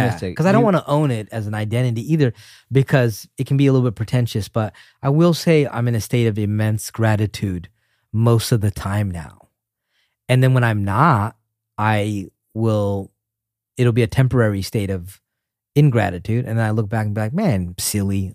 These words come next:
Speaker 2: Abbas.
Speaker 1: Mm-hmm.
Speaker 2: Come on, bro."
Speaker 1: But silly Abbas is just, is part of your story and how you were making okay land in twenty eighteen,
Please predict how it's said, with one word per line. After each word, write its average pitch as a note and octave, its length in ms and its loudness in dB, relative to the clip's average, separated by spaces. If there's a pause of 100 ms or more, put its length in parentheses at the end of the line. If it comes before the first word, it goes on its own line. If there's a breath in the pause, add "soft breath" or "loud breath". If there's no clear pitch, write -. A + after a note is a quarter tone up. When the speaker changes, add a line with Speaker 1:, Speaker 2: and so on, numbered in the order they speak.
(120)
Speaker 2:
Abbas. G2 680 -4
Speaker 1:
Mm-hmm. B2+ 320 0 (680)
Speaker 2:
Come F3 140 -2
on, D#3 140 4
bro." E3 280 4 (240)
Speaker 1:
But D#3+ 260 0
silly G#3 280 0
Abbas E3+ 540 0
is D3+ 280 -6
just, D#3+ 240 -6
is D3+ 140 -2
part D3+ 280 -2
of C#3+ 60 0
your C#3+ 80 0
story A2 500 -4 (640)
and A#2 400 0 (120)
how C3+ 160 -2
you C3+ 220 2
were C3+ 420 2 (760)
making C3 300 2
okay B2+ 340 0
land B2+ 300 2
in A#2+ 80 0
twenty B2+ 300 0
eighteen, C#3 580 0